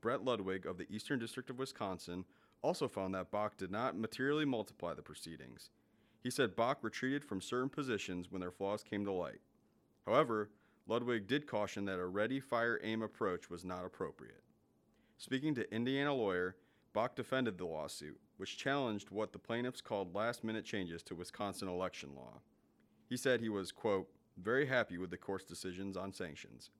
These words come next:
end quote. The Office of Wisconsin Governor Tony Evers and other defense counsel did not respond to iowa requests for comment. Back in Indianapolis, we've got some news about the planned opening of the new Marion County Community Justice Campus.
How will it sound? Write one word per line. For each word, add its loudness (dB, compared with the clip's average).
end -4
quote. -8
The 4
Office 4
of -2
Wisconsin 2
Governor 6
Tony 2
Evers 0
and -2
other 6
defense -2
counsel -4
did -8
not 4
respond -4
to -4
iowa 2
requests -2
for -6
comment. -6
Back -4
in 0
Indianapolis, 2
we've -8
got 0
some -6
news -2
about -4
the -6
planned -2
opening 2
of 0
the 0
new 2
Marion -2
County -4
Community -4
Justice -4
Campus. -14